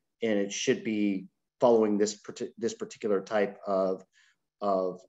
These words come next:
um, uh, policy, uh, go out and fix it." We'd be able to catch it not only, but we'd also be able to, to give you the intelligence as to what policy it's breaking and what the remediation, and if we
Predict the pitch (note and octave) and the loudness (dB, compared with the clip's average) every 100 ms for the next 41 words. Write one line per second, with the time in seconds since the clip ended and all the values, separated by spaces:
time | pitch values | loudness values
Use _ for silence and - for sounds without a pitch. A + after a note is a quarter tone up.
0 | - G2+ F2+ F2+ F2+ - - _ _ _ | -6 -4 -4 -4 -12 -16 -20 _ _ _
1 | _ _ F#2 - - - _ - E3+ D3+ | _ _ -14 -12 -14 -20 _ 6 6 6
2 | - G2 G2+ G2+ - _ _ _ G#2 F#2+ | 2 -4 -4 -8 -18 _ _ _ 0 0
3 | F#2 F2+ A#2 A#2+ A2 G2 - E2+ G#2+ - | 0 0 4 6 6 4 -2 -8 -10 -10
4 | D2 C#2+ _ _ _ A2 G#2+ B2 A2 G2+ | -12 -14 _ _ _ -10 2 4 4 2
5 | - C3 B2+ B2+ - G2 F#2+ F#2+ F#2+ F#2 | 0 -2 0 -2 -4 -2 0 0 -2 -4
6 | G#2 G#2 G#2 G2+ G#2 - G#2 G2+ F#2 F#2 | 0 0 2 0 -2 -6 -2 0 2 -2
7 | - F#2+ - - G#2+ G#2 G2+ F#2 F2+ F2 | -4 -12 -12 -14 -8 -6 -4 -2 -2 -2
8 | - G2 F2+ F#2 F2 F#2 - - F2+ F2 | -2 -2 -2 -4 -6 -6 -6 -2 0 0
9 | - _ _ _ _ _ A2+ A#2 A2 G#2+ | -4 _ _ _ _ _ 2 2 0 -2
10 | G2 G#2+ F2 - G2 F#2+ G2 F2+ F2 G#2 | -2 -4 -6 -2 -2 -2 -6 -6 -2 -2
11 | G#2 F#2 F2+ F#2+ F#2 F2+ F#2 - G2 G2 | -2 -4 -4 -4 -2 -2 -2 -2 -4 -4
12 | G2 F#2+ F#2 G#2 F#2+ F#2 | -4 -6 -4 -4 -4 -6